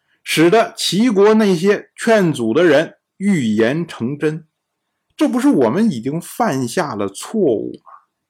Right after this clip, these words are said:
有错不改，还要长期的扣押他们，让齐国人每次想到这件事情就不断的后悔，这对我们有什么好处啊？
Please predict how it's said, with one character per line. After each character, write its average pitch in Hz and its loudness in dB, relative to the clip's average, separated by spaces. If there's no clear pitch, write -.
有 190 4
错 254 2
不 226 0
改， 104 -8
还 175 0
要 220 4
长 214 0
期 226 0
的 165 2
扣 147 2
押 135 0
他 110 -10
们， 98 -8
让 233 2
齐 226 0
国 247 4
人 220 2
每 170 0
次 233 -2
想 180 0
到 208 4
这 214 2
件 196 2
事 180 -2
情 156 -4
就 131 2
不 190 -4
断 190 0
的 107 -2
后 143 -2
悔， - -20
这 330 2
对 320 4
我 190 4
们 277 0
有 196 2
什 175 -6
么 247 -2
好 98 -8
处 165 -4
啊？ 117 -12